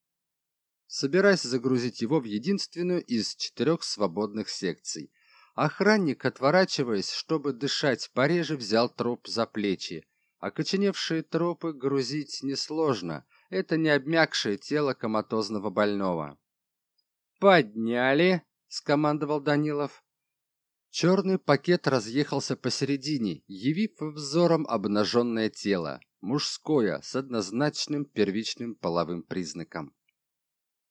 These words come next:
«Погоди-ка!» Данилов опустил труп обратно на каталку и обернулся к укурку, который как раз собирал бумажки, разлетевшиеся по асфальту.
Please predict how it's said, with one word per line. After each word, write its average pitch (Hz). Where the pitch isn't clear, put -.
«Погоди-ка!» 139
Данилов 147
опустил 123
труп 147
обратно 113
на 98
каталку 175
и 147
обернулся 117
к -
укурку, 117
который 110
как -
раз 147
собирал 113
бумажки, 127
разлетевшиеся 107
по 101
асфальту. 87